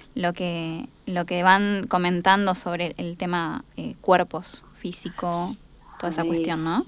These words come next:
Speaker 2: Sí, completamente, <laughs> completamente. Nos quedan, eso son como marquitas <laughs> que van quedando ahí,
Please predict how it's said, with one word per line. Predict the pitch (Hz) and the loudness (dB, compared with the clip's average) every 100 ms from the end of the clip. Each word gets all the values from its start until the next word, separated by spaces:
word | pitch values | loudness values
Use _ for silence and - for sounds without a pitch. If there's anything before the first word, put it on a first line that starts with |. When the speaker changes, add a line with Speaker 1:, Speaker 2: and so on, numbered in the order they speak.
| - - - - - - | -6 -20 -20 -20 -20 -4
Speaker 2:
Sí, | 190 185 180 | -2 0 0
completamente, | 170 160 175 175 190 233 240 190 | 0 4 6 6 8 8 10 10
<laughs> | |
completamente. | 170 165 175 170 165 170 165 - - - 190 | 8 6 6 6 4 2 0 -6 -20 -2 2
Nos | 196 - | 2 6
quedan, | 226 202 190 | 8 10 8
eso | 202 175 | 4 2
son | 202 | 4
como | 214 185 160 - - - - - - | 6 6 4 2 -12 -20 -20 -20 -16
marquitas | - 165 - 190 - 156 156 - - | -2 -2 -2 -6 -2 -2 -4 0 4
<laughs> | 202 - 240 196 | 6 8 6 8
que | 202 | 8
van | 220 | 8
quedando | 226 247 202 202 196 | 6 8 8 8 8
ahí, | 185 180 175 | 6 6 0